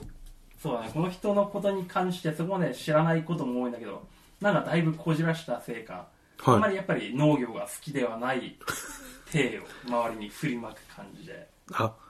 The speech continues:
Speaker 2: あー、もう出してるんですね。じゃあそれは。
Speaker 1: そう。
Speaker 2: うん。
Speaker 1: この人の一番罪なところは、
Speaker 2: ほう。
Speaker 1: えーとね、その牧場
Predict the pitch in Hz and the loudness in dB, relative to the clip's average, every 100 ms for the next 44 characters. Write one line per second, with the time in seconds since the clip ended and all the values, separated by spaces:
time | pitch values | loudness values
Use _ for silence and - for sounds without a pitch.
0 | - - - 151 156 156 156 143 156 175 | -20 -20 6 10 12 12 10 10 8 8
1 | - 131 92 92 101 - - 104 101 95 | 8 8 6 -2 -6 -6 -8 -4 -2 -2
2 | 95 - - 131 104 98 95 101 92 101 | -4 -6 -4 -4 -4 -8 -6 -4 -4 -8
3 | _ - - - - 240 254 156 120 113 | _ -20 -20 -18 -4 -2 0 0 0 -4
4 | - 156 143 135 127 - - 160 139 120 | -4 0 0 0 -4 -6 2 4 4 0
5 | 117 110 113 120 113 110 98 - - 113 | -8 -12 -12 -10 -8 -8 -8 -12 0 2
6 | 95 101 - - - - - - - _ | 2 -2 -16 -20 -20 -20 -20 -20 -20 _
7 | _ 143 135 120 113 104 - 175 185 147 | _ -10 -8 -8 -10 -12 -12 -6 -2 -2
8 | 139 - 196 190 190 185 185 185 180 180 | -4 -6 -4 -2 0 0 0 0 2 2
9 | 175 175 170 165 160 | 0 0 -2 -4 -6